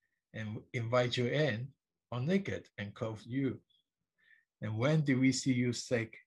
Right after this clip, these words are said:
or in prison and come to you?' And the king will answer and said to them, 'Truly I say to you, to the extent that you did it for one of the least of these brothers or sisters of mine,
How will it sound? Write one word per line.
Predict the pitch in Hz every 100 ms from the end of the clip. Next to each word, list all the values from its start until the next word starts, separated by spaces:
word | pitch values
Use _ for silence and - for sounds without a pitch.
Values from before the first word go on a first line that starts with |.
| _
or | - 110
in | 107 107
prison | 143 139 104 95 104 _ _ -
and | 107
come | - 131 127 131
to | 120 120
you?' | 127 147 107 - _ _ _ _ _ - _ _ _ _
And | - 113
the |
king | 104 139 139 143
will | 123 113
answer | 113 127 127 135
and | 104 107
said | - 127 123
to | -
them, | 101 92 98 117 _ - - _ _
'Truly | - 170 185 190 156
I | 131
say | 123 151 151
to | 135
you, | 107 117 101 113 _ _ _ _ -
to | 147 135
the | 131
extent | 127 - - 156 131 113 - _ -
that | 120 113
you |
did | 110 135 143
it | 156 151
for | - 123
one | 120 135 139
of | 131 127 -
the | 123
least | 120 139 113 - - _ -
of | 143 117 127
these | 139 139
brothers | - - 127 127 123
or | 113
sisters | 104 147 139 - 131 135
of | 123
mine, | 127 117 98 85